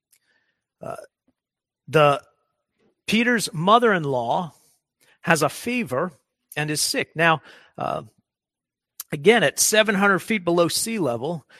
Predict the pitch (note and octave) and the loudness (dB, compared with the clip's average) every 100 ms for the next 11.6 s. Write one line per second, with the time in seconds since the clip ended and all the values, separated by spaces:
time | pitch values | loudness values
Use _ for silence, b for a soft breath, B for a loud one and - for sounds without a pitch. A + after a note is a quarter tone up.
0 | b - C3+ - D3 C3 A#2+ - - - | b -14 -6 0 2 2 -2 -8 -8 -4
1 | G#3+ F#3 C#3+ - F3+ E3+ C#3+ D3 E3 C#3+ | -2 -2 -4 -4 -2 -2 -4 -6 -6 -8
2 | - - A#3 - C#3 B2 B2 - - - | -10 -8 -8 -6 -8 -6 -4 -4 -6 -8
3 | b b _ C3+ C#3+ C#3+ - C3+ D3 F3+ | b b _ -2 2 0 -2 -8 -4 -2
4 | B3 C#3+ A2 b b _ B2+ B2 A2+ - | -2 -4 -8 b b _ -4 -2 -4 -10
5 | _ _ B2+ C3+ D#3 D#3+ F3+ E3+ - C#3+ | _ _ -8 -4 -2 0 -2 -6 -2 -2
6 | C3 B2 - C3 C#3+ B2+ C#3+ C3+ D3+ D#3+ | 0 -4 -10 -8 -6 -4 -6 -6 -8 -8
7 | C#3 D3 - D3+ C3 - - D3 D3+ C3+ | -6 -4 -2 -2 -2 -2 0 0 0 -2
8 | C3+ D#3 C#3+ C3+ C#3+ F3 E3+ D3 B B | -4 -2 0 0 0 2 4 4 B B
9 | - C3+ C#3 D#3 G3 E3 C3+ C#3 B2+ C#3+ | -6 -6 0 4 4 4 0 -4 -4 -6
10 | C3 B2+ A#2+ G#2 _ _ - A#2+ A#2+ - | -6 -8 -12 -16 _ _ -14 -12 -12 -12
11 | - B2 B2 C3 D#3+ B2+ | -6 -4 -4 -4 -6 -8